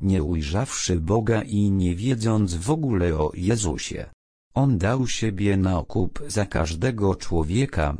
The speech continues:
co musi być świadczone we właściwym czasie każdemu człowiekowi. Jeżeli teraz jest świadczone każdemu człowiekowi, to jest to właściwy czas dla was,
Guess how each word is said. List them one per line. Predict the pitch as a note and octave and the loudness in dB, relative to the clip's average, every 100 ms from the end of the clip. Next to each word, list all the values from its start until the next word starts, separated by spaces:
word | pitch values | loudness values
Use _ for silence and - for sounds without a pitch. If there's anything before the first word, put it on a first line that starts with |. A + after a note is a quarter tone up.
| - _ | -10 _
co | - - E2 | -4 0 2
musi | F2 A2 G#2 A2+ | 2 0 0 0
być | G2 G2 - - | 2 -2 -4 -12
świadczone | - - F#2 - - C#3+ B2 A#2 | -12 -2 -2 -2 -2 2 2 2
we | E2+ E2 | 2 0
właściwym | D#2+ F2+ E2+ - C3+ B2 A#2+ G#2+ | 2 0 -2 -2 -2 2 2 2
czasie | - C3+ C3 - D#2 | 0 -2 -2 -4 -4
każdemu | - F#2 D#2+ F2 G2+ D#2 C#2+ | 0 -2 0 0 2 0 -2
człowiekowi. | - D#2 D2 D#2 - F#2+ C#2 C#2 C2 B1+ _ _ _ _ | -4 -2 0 -2 -2 -2 -2 -6 -8 -12 _ _ _ _
Jeżeli | E2+ F2+ F2+ C#3 A#2+ G#2+ | -2 0 2 0 0 -2
teraz | C#3+ D3+ G#2+ - | 0 2 0 0
jest | F2 E2 - - | 0 0 -2 -8
świadczone | - - D2 - G2 F#2+ E2+ | -6 -2 -4 -2 0 2 0
każdemu | - F#2 D#2+ E2+ A#2+ D#2+ D2 | 0 -2 0 0 2 0 -2
człowiekowi, | - - D2+ C#2 D#2 C#3 C3 E2 E2 D#2 _ _ | -4 -2 -2 -2 -2 0 0 -2 -4 -6 _ _
to | F#2+ | 0
jest | F#2 F2 F2 - | 2 0 -2 -4
to | - A2+ | -2 0
właściwy | F2 F2 E2 - - A#2+ E2 | 0 -2 -2 -2 -2 0 0
czas | - A#2 G#2+ E2+ | 0 -2 0 -2
dla | E2 E2 C#2+ | -2 -2 -2
was, | C#2 - - - | -4 -6 -6 -8